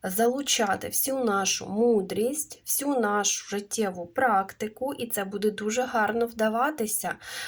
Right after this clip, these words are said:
тому що ще до цього у нас буде підключена інтуїція, так?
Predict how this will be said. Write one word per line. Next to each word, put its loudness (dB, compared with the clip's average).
тому 2
що -2
ще 2
до 2
цього 0
у 0
нас -2
буде -4
підключена 0
інтуїція, 0
так? 0